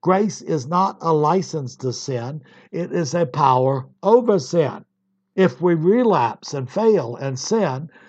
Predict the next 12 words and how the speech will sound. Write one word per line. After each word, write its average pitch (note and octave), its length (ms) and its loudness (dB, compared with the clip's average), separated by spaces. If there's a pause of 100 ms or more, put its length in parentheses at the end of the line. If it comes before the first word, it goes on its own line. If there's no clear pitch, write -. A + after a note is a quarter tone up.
(120)
we E3+ 140 2
have D#3+ 180 2
a D3+ 120 0
high D3 220 -2
priest, G3+ 680 -4 (560)
and D3+ 200 -2
we F3 100 2
have E3 300 -2
to E3 100 -4
confess E3 720 -4
and D3 180 -6
repent. E3 500 -2